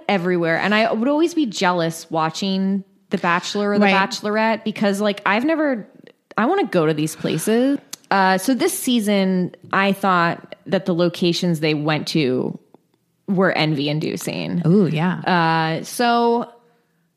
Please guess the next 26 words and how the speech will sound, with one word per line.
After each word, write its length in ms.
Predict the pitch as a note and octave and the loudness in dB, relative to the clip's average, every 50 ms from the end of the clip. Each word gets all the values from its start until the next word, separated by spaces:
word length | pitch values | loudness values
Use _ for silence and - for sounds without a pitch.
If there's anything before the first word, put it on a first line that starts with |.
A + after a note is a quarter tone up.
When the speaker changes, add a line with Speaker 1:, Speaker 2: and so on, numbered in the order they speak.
| _ _ _ _ _ _ _ _ _ _ _ _ _ _ _ _ - - _ - - - - | _ _ _ _ _ _ _ _ _ _ _ _ _ _ _ _ -20 -20 _ -12 -10 -4 -2
Speaker 1:
Juan 300 | D4 C4+ C#4 D4 E4 E4 | 0 2 2 2 2 0
Pablo, 800 | - - - C4 A3+ A#3+ A#3+ G3+ G3+ G3+ F#3+ F3+ F3+ F3+ F3+ F3 | -2 -2 0 0 2 2 0 0 0 2 2 2 2 2 0 0
during 340 | F3 F3 G3+ G3+ G#3 G#3+ A3 | 0 0 0 0 2 0 0
a 60 | G#3+ | -2
confessional, 1120 | G#3+ - G3+ G3 F#3 - F#3 F3 F#3 - - G3 F#3 F3 E3+ E3 E3 E3 D#3+ E3 E3 E3 - - - - - - - - _ - - | -2 -2 -2 -2 -2 0 0 0 0 -2 -2 -2 0 0 0 2 2 0 0 -2 -2 -6 -10 -16 -20 -20 -20 -20 -20 -20 _ -6 -2
um, 760 | - E3+ E3 D#3 D3+ D#3 D3 D3 D3+ D3 D#3+ D#3+ E3+ - - _ _ _ _ _ _ - - _ _ _ - | 0 0 2 2 2 0 0 -2 -2 -4 -4 -4 -4 -6 -10 _ _ _ _ _ _ -18 -18 _ _ _ 0
okay, 300 | G#3 G3 - G3+ F3+ - | 0 2 2 2 2 2
uh, 160 | - G#3 G#3 | 2 2 2
so 320 | - - G#3+ F#3 F3+ - - - _ _ | 2 2 2 0 0 -4 -10 -20 _ _
he 240 | - A3+ - D4+ E4 | -8 -2 0 0 0
spends 300 | - - D#4 C#4 C#4+ A3 | 2 2 2 0 2 2
the 80 | A#3+ A3+ | 2 2
night 360 | G3+ F3+ F3 E3+ E3 - - | 2 2 0 0 -2 -2 -2
with 180 | F3 F#3 E3+ - - | -2 -2 -2 -2 -2
Andy 600 | E3 E3 D#3 D#3 D3+ D3+ D3+ D3+ D3+ D#3 D#3+ - - _ _ | -2 -2 0 -2 -2 -2 -2 -2 -2 -4 -6 -8 -12 _ _
in 100 | - F3 | -2 -2
the 80 | F3 E3 | -2 -2
fantasy 460 | - F#3 E3+ E3 E3 D#3+ - F3+ E3+ | -2 -2 0 0 0 -2 -2 -4 -6
suite, 440 | - - - E3 D#3+ D#3 D3+ - - - | -6 -4 -4 -2 -2 -2 -2 -4 -4 -2
and 180 | D#3+ F3+ F3+ | -2 0 2
during 260 | G3+ A#3+ C4 C#4 C#4 | 2 2 2 2 2
a 60 | C4+ C4 | 0 0
confessional 1040 | - A3+ G3 - F#3+ E3+ E3+ - - F#3+ F3 E3+ E3 E3 E3 E3 D#3+ - - - _ - - _ _ _ _ _ _ _ | 0 0 0 2 0 0 -2 -2 -2 -2 0 0 0 0 0 0 -2 -4 -6 -12 _ -20 -20 _ _ _ _ _ _ _
the 80 | - G3+ | -2 0
next 340 | F#3+ F#3+ G3+ F#3+ - - - | 2 0 0 -2 -4 -4 -2
morning, 580 | F3+ E3+ E3 D#3 D#3 D3+ D3+ D3+ D3+ D3+ D3+ | -2 0 0 0 -2 -2 -2 -2 -2 -2 -4